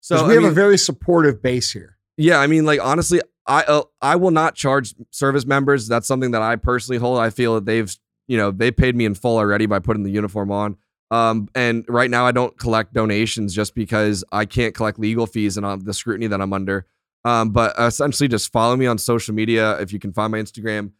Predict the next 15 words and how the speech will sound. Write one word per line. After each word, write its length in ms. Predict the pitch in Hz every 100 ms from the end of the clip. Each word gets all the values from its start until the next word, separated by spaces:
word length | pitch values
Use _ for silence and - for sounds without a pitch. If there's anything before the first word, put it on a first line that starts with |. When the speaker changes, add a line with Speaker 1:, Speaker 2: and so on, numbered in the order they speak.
| _ _
Speaker 1:
sharing 340 | - 123 120
content. 460 | 110 107 107 110 95
One 180 | 110
of 60 | 131
the 100 | 131
other 200 | 113 120
things 240 | 117 120
that 80 | 110
I'm 180 | 104 98
working 260 | 110 110 113
on 140 | 104
launching 380 | 101 107 110 110
is 160 | 98
I'm, 200 | 101 98 -
it's, 160 | 104